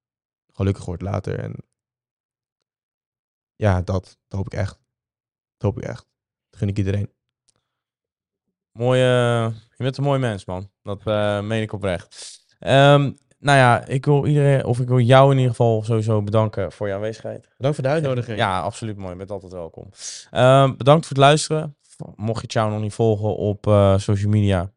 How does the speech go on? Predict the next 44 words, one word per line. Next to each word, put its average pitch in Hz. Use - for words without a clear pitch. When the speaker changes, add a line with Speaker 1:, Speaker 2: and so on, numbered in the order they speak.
Speaker 2:
ga -
dat 101
even 90
doen. 135
Dus, 110
eh, 104
hij 101
maakt 92
leuke 98
content, 117
ook -
op 104
TikTok. 117
Kan 107
je 104
hard 101
om 101
Speaker 1:
Dankjewel. 104
Speaker 2:
lachen. -
Ehm, 139
ja, 131
laat 135
even 156
een 151
blauw 151
duimpje 160
achter. 147
Eh, 120
ben 120
je 120
nou 120
via 117
Spotify -
aan 110
het 101
luisteren? 101
Laat 101
even 104
vijf 101
sterren 98
achter 95
en 101
een 95
review. 110